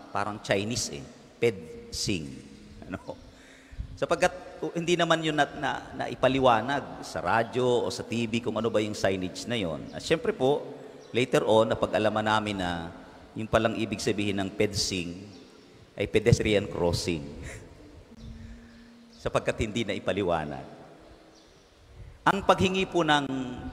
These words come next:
palatandaan o signs, hindi naman po mali at lalong hindi po masama.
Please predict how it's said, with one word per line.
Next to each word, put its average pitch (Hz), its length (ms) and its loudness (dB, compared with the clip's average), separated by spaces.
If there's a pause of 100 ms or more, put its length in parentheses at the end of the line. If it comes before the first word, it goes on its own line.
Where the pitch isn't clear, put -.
(640)
palatandaan 101 880 2 (1200)
o 98 80 -14
signs, 90 760 -2 (840)
hindi 139 160 0
naman 180 160 2
po 165 240 4
mali 98 240 4 (1600)
at 110 160 -6
lalong 151 320 4
hindi 131 160 0
po 127 160 -2
masama. 101 400 0